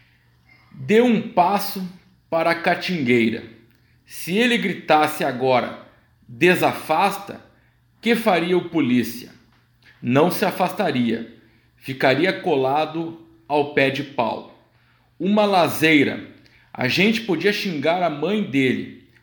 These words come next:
mas então." Fabiano estirava o beiço e rosnava. Aquela coisa arriada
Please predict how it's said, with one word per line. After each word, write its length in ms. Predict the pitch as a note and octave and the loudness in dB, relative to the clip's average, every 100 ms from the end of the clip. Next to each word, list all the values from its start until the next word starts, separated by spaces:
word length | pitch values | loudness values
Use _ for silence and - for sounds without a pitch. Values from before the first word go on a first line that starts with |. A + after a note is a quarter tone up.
| - | -6
mas 300 | D3+ D#3+ D#3 | -2 0 0
então." 540 | F#3 - B2 A2 G#2+ - - _ _ _ _ _ | -4 0 0 0 -4 -12 -20 _ _ _ _ _
Fabiano 720 | _ - A#2+ A2+ C#3 F3 G#3 G3+ | _ -2 0 2 4 4 4 0
estirava 560 | - - D3 E3 E3+ | -2 -4 -2 -2 -2
o 40 | D#3 | -4
beiço 420 | C3 C#3+ D3+ - | -2 -2 -2 -6
e 40 | |
rosnava. 760 | C#3+ D#3 C3 B2 A2 F#2+ - - _ _ _ - - _ - | -4 -2 -2 -4 -4 -8 -12 -20 _ _ _ -20 -20 _ -10
Aquela 400 | - - B3+ A3+ | -4 2 4 4
coisa 360 | A3+ G#3 G#3+ | 6 4 6
arriada 800 | G3+ D3+ C3+ D3 F#3+ D3+ A#2+ A2+ | 2 2 2 4 2 2 -6 -8